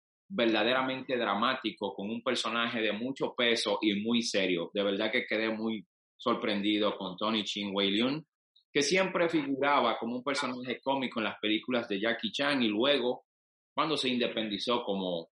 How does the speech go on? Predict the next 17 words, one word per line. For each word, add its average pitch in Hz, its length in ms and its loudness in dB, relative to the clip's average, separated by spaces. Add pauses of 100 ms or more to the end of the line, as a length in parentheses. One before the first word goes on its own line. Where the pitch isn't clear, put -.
solista, 98 800 2 (120)
eh, 80 300 0
actor 117 480 2
solo, 123 460 2 (420)
nos 104 180 -4
trajo 139 320 0
un 135 220 -6
sinnúmero 131 500 0
de 120 120 4
películas 113 760 0
como 87 540 -2
Kung 117 200 0
Fu 117 220 0
Basketball, 113 800 2
Kung 117 200 0
Fu 98 140 -12
Soccer, 117 720 2